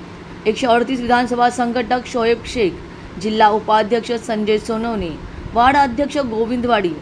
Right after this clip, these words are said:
शेख मॅडम, महिला जिल्हाध्यक्षा ज्योत्स्ना साबळे, अध्यक्षा आणि सर्व नवनियुक्ती पदाधिकाऱ्यांना पक्ष सूचना राष्ट्रीय अध्यक्ष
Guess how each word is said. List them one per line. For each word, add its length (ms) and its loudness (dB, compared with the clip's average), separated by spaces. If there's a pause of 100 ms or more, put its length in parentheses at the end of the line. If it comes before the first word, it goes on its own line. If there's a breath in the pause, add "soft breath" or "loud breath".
(360)
शेख 300 0
मॅडम, 340 0 (840)
महिला 400 4
जिल्हाध्यक्षा 840 0 (540)
ज्योत्स्ना 420 4
साबळे, 440 2 (720)
अध्यक्षा 440 2
आणि 360 0
सर्व 280 2
नवनियुक्ती 800 -2 (360 loud breath)
पदाधिकाऱ्यांना 640 2
पक्ष 380 -2
सूचना 460 0
राष्ट्रीय 400 2
अध्यक्ष 400 2